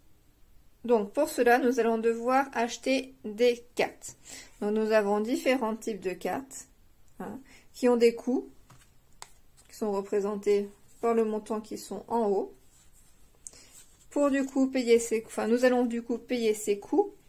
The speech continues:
avec l'argent que nous aurons à notre possession. Il est également possible de les payer avec de l'acier et du titane. Un jeton acier vaut deux millions,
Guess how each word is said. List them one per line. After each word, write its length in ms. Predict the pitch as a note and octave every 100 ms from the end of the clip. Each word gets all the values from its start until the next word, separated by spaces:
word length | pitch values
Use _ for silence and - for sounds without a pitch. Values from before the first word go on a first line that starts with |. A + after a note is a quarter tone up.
| - - _ _
avec 380 | G#3+ A3 C#4 C#4+
l'argent 380 | A3+ G#3+ A#3+ C4+
que 80 | B3
nous 260 | A3 G#3
aurons 280 | G#3+ A#3 C4+
à 180 | - A#3+
notre 260 | C4 C4+ - -
possession. 540 | C#4+ D4 A#3+ B3+ - - - - - - _ -
Il 100 | A3+
est 60 |
également 400 | C4 C#4 C#4+ D4
possible 480 | C#4 C4+ C4+ - C#4
de 60 | B3+
les 140 | A3+
payer 560 | A#3 A#3+ A#3+ A3+ G#3+ -
avec 760 | - C4 B3+ A3+ G#3 G3+ - - _ -
de 100 | B3
l'acier 760 | B3 A#3 A#3 - C4 C#4+ -
et 100 | B3
du 140 | A#3+ C4
titane. 460 | - B3+ A3 G3 - - - - - - - - -
Un 360 | C#4 D4 C#4 - - - - B3+
jeton 480 | A3+ A3+ A3+ G#3 G3+ -
acier 640 | - A3+ A3+ - G#3+ G3+ G3+ -
vaut 320 | G3+ G3 F#3+
deux 400 | - G3+ G3 B3+
millions, 420 | G#3+ G3+ F3+ G3